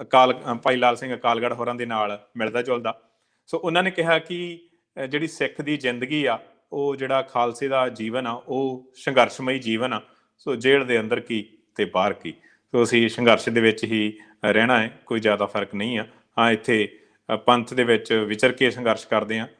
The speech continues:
ਉੱਥੇ ਅਕਾਲ ਪੁਰਖ ਦੀ ਰਜ਼ਾ ਦੇ ਵਿੱਚ ਰਹਿ ਕੇ ਸੰਘਰਸ਼ ਕਰਦੇ ਆ। ਸੋ ਅਸੀਂ, ਅਹ, ਸਲੂਟ ਵੀ ਕਰਦੇ ਆ, ਪ੍ਰਣਾਮ ਵੀ ਕਰਦੇ ਆ ਅਜਿਹੇ ਸਿਰੜਾਂ ਨੂੰ, ਜਿਨ੍ਹਾਂ ਨੂੰ, ਅਹ, ਜਦੋਂ ਅੱਜ ਕਹਿ ਦਿੱਤਾ ਜਾਂਦਾ ਇੱਕੀਵੀਂ, ਇਸ ਸਦੀ ਦੇ ਵਿੱਚ,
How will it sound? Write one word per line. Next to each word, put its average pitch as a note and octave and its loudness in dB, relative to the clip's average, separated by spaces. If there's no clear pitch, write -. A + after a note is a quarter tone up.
ਉੱਥੇ A2+ 0
ਅਕਾਲ G#2+ 4
ਪੁਰਖ G2+ -4
ਦੀ G2+ -4
ਰਜ਼ਾ G2+ 0
ਦੇ F#2+ -6
ਵਿੱਚ F#2 -10
ਰਹਿ F2+ -4
ਕੇ E2+ -10
ਸੰਘਰਸ਼ G2 -4
ਕਰਦੇ D#2+ -8
ਆ। D2 -18
ਸੋ B2+ 8
ਅਸੀਂ, C3 0
ਅਹ, - -6
ਸਲੂਟ B2 -4
ਵੀ D3 4
ਕਰਦੇ B2 2
ਆ, A#2+ -2
ਪ੍ਰਣਾਮ A#2+ 0
ਵੀ C#3+ 0
ਕਰਦੇ A#2 0
ਆ A2+ -6
ਅਜਿਹੇ A2 -10
ਸਿਰੜਾਂ C3 2
ਨੂੰ, A2+ -8
ਜਿਨ੍ਹਾਂ B2+ 2
ਨੂੰ, B2+ -6
ਅਹ, - -10
ਜਦੋਂ B2+ 0
ਅੱਜ B2 -6
ਕਹਿ A#2+ 2
ਦਿੱਤਾ C3+ -2
ਜਾਂਦਾ A#2+ -4
ਇੱਕੀਵੀਂ, C3+ -10
ਇਸ C#3 -4
ਸਦੀ C3 0
ਦੇ C3 6
ਵਿੱਚ, A2 -2